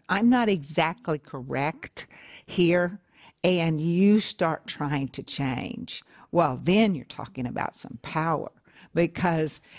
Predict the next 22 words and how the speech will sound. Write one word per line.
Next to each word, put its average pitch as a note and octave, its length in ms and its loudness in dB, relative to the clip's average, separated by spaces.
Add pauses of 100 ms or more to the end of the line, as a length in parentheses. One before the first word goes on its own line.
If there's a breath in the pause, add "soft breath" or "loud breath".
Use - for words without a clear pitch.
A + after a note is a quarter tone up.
(140)
he, - 480 -2
even C4 340 6
if G3+ 260 0
your F#3 340 6
hu-, - 760 -6
spouse G#3 460 0
doesn't G#3 380 0
change, G3 680 -2 (1160 soft breath)
you F#3 320 6
can C#3+ 240 -4
change. A#2+ 540 -6
And F#3 140 4
you F#3+ 80 4
know F#3+ 120 4
what'll E3+ 160 2
happen E3 360 0
with C#3+ 200 -4
you? G3 420 0 (480 soft breath)
You E3+ 180 4
become C#3+ 360 -2
more C3+ 180 -2
peaceful, G#3 800 -4